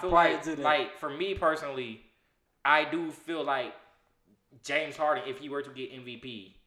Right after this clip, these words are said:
Speaker 1: is that reason why. He, in the West, took a team that, even though it was still early in the season,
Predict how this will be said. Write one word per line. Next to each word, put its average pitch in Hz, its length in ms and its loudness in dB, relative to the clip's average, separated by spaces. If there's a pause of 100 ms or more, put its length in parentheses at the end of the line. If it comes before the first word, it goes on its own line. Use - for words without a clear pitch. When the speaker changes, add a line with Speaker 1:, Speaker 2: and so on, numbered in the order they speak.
(640)
Speaker 1:
is 123 160 -8 (120)
that 123 220 -2
reason 107 280 -10
why. 98 180 -4 (220)
He, 131 400 -12 (240)
in 165 160 -6
the 180 100 -2
West, 151 500 -4
took - 240 -4
a 151 60 -6
team 143 500 -12 (440)
that, 143 240 -2
even 196 160 2
though 208 140 6
it 190 40 8
was 185 80 4
still 190 240 2
early 170 220 0
in 156 80 -6
the 139 60 -8
season, 123 500 -8